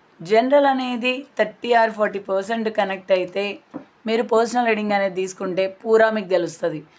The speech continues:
లేదు అనుకుంటే, ఆ, సైలెంట్, ఇంకా వేరే ఎవరి వీడియోస్ అయినా చూడొచ్చు. అదే చూడాలని రూల్ ఏం లేదు.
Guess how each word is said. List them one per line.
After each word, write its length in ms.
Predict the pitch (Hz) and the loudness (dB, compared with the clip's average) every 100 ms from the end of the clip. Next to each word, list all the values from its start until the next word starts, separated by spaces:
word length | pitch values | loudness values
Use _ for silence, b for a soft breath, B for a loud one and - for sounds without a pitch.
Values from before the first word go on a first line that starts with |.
| b b - | b b -2
లేదు 360 | 233 254 269 | 4 6 6
అనుకుంటే, 840 | 277 269 254 247 247 233 214 208 220 _ _ _ _ - | 4 2 2 -2 -2 2 2 2 -2 _ _ _ _ 0
ఆ, 360 | 214 208 202 208 | 4 4 4 2
సైలెంట్, 580 | 240 220 214 196 175 | 2 2 2 0 -2
ఇంకా 360 | 175 170 180 202 | -2 -2 0 0
వేరే 300 | 202 214 214 | 0 0 0
ఎవరి 220 | 202 208 | 2 0
వీడియోస్ 360 | 202 208 208 208 | 2 0 0 0
అయినా 160 | 196 | 0
చూడొచ్చు. 540 | 208 190 165 156 165 170 | 0 -2 -4 -4 -6 -4
అదే 240 | 175 220 | -2 0
చూడాలని 500 | 240 233 226 226 226 | 0 2 2 4 2
రూల్ 200 | 190 190 | -2 -4
ఏం 140 | 202 196 | -4 -2
లేదు. 340 | 190 196 220 | -4 -4 -8